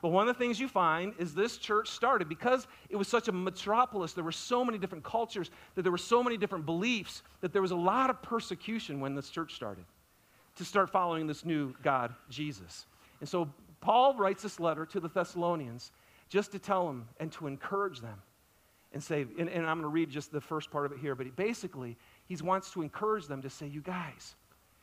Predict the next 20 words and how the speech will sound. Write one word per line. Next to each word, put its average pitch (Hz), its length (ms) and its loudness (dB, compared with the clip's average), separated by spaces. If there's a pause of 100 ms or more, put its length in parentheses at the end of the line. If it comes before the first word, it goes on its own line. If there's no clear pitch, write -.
(180)
you 202 400 -4
have 170 280 -6
a 139 60 -8
chance 214 680 -6 (300)
to 151 80 -12
change 208 720 -6 (320)
the 139 100 -6 (100)
world." 170 360 0 (1800)
And 160 80 -2
that's 208 120 0
what 233 60 -2
we're 185 80 2
gonna 175 80 -4
talk 190 160 2
about 175 160 -2
today, 156 320 -4
the 151 140 -10 (100)
impact - 680 -2 (840)
that 196 120 0
happens 175 640 -2